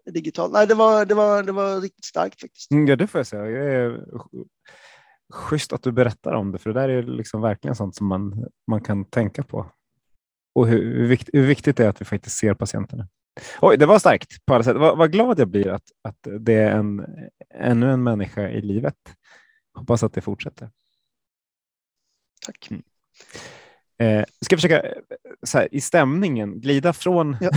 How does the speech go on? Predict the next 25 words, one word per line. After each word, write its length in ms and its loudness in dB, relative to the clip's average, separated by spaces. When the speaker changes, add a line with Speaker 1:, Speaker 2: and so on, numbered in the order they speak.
Speaker 2:
<laughs> 180 -14
från 340 2
det 320 -2
och 140 0
vidare 340 6
Speaker 1:
Ja. 140 4
Speaker 2:
till 180 -6
och, 180 -8
och, 220 -8
och, 200 0
och, 180 -4
och 120 -14
fråga 440 0
vem 200 2
du 360 0
är. 180 -8
Eh, 280 -4
Ulf, 260 0
vad 160 4
gör 100 4
du 340 -2
idag, 440 -8
eh, 360 -6
på 100 -2
jobbet? 260 -2